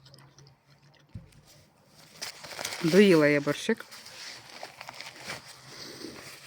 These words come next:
Ой, дуже-дуже було смачно.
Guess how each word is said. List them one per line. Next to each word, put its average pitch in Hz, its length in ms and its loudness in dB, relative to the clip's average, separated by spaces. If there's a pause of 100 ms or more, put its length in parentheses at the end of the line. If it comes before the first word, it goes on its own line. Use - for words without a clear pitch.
(640)
Ой, 220 340 8
дуже-дуже 175 560 8
було 156 260 2
смачно. 156 1000 4